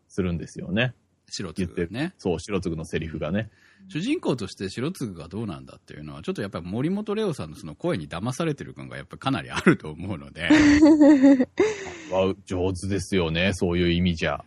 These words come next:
Speaker 2: うん。
Speaker 3: うん。
Speaker 2: まあ、あのー、白継の年齢いくつでしたっ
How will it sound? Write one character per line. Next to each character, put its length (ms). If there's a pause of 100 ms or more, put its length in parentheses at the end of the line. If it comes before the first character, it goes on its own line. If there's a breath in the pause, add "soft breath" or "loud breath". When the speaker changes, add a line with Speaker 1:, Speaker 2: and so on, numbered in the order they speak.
(120)
Speaker 2:
う 40
ん。 140 (260)
Speaker 3:
う 40
ん。 20
Speaker 2:
ま 260
あ、 20 (240)
あ 120
の 680
ー、 40
白 240
継 240
の 120
年 240
齢 220
い 40
く 80
つ 120
で 80
し 80
た 80
っ 40